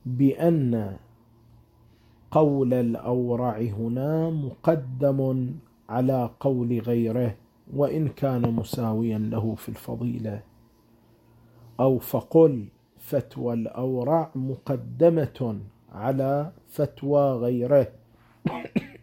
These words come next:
وهذا مما ادعيت الشهرة عليه،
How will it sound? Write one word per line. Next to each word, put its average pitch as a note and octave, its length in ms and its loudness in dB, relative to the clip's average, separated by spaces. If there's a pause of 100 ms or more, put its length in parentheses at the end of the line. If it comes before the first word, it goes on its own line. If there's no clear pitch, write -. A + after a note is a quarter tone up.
(1600)
وهذا E3 880 4 (3000)
مما F3 760 4 (3750)
ادعيت F3+ 800 4
الشهرة D#3 760 2
عليه، C3+ 500 4